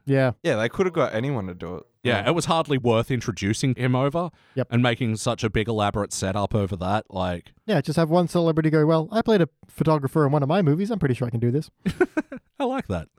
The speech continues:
Speaker 1: Yes.
Speaker 3: I like that. So, yes or no, would you watch this one again?
Speaker 1: I mean, Hangover. That's
Speaker 2: Yeah,
Speaker 1: about it.
Speaker 2: Hangover.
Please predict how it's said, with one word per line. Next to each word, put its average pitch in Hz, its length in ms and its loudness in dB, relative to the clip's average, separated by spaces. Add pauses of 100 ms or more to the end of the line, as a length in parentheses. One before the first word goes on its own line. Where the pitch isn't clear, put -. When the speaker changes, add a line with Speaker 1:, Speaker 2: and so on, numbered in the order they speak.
(140)
Speaker 1:
Yes. 170 240 -4 (140)
Speaker 3:
I 302 120 4
like 196 260 2
that. 113 320 0 (480)
So, 233 280 6
yes 226 240 4
or 220 60 4
no, 214 140 4
would 208 120 4
you 208 60 -2
watch 208 160 2
this 180 120 -4
one 208 120 2
again? 202 560 0 (400)
Speaker 1:
I 151 160 4
mean, 147 180 4
Hangover. 120 640 2 (640)
That's - 120 -2
Speaker 2:
Yeah, 110 260 2
Speaker 1:
about 113 120 -2
it. 110 100 0
Speaker 2:
Hangover. 98 300 -8